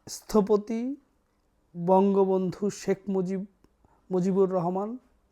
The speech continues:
তার বাড়িটুকু শেষ করে দিল।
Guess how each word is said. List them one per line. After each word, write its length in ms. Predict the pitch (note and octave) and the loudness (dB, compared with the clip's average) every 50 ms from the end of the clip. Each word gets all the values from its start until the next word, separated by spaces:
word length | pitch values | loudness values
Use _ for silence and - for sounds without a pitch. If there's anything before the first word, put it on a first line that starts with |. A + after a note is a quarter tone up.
| _ _ _ _ _ _ _ _ _ _ _ _ _ _ _ _ _ _ _ _ _ _ _ _ _ _ _ _ _ _ _ _ _ _ _ _ _ _ _ _ _ _ _ _ _ _ _ _ _ _ _ _ _ _ | _ _ _ _ _ _ _ _ _ _ _ _ _ _ _ _ _ _ _ _ _ _ _ _ _ _ _ _ _ _ _ _ _ _ _ _ _ _ _ _ _ _ _ _ _ _ _ _ _ _ _ _ _ _
তার 340 | - F3 E3+ F3 E3+ F3+ F#3+ - _ _ _ _ _ _ _ _ _ _ _ _ _ _ _ _ _ _ _ _ _ _ _ C#3 | 0 2 4 4 2 0 -6 -10 _ _ _ _ _ _ _ _ _ _ _ _ _ _ _ _ _ _ _ _ _ _ _ -12
বাড়িটুকু 1000 | D3 D3 D#3+ E3+ F3+ G3+ A3 A#3 G#3 G#3+ A#3+ G3+ F#3+ - A3+ A3+ A#3+ C4 D4 F4+ - _ _ _ _ _ _ _ _ _ _ _ - - - _ _ _ _ _ _ _ _ _ _ _ _ _ _ _ _ _ _ _ _ _ _ _ _ _ _ _ _ _ _ _ _ _ _ _ _ | -6 2 8 8 8 10 8 4 2 0 -4 -6 -4 -2 -2 -2 0 -2 -4 -6 -10 _ _ _ _ _ _ _ _ _ _ _ -20 -20 -20 _ _ _ _ _ _ _ _ _ _ _ _ _ _ _ _ _ _ _ _ _ _ _ _ _ _ _ _ _ _ _ _ _ _ _ _
শেষ 480 | - - - - G3+ G#3+ G#3 - - - | -16 -12 -2 2 2 2 2 0 -6 -2
করে 260 | - G#3+ G3 F#3 F#3 | 2 2 4 4 4
দিল। 400 | E3 E3+ D#3+ E3 D#3 D3+ F3+ B3 | 2 0 0 0 0 0 -2 -4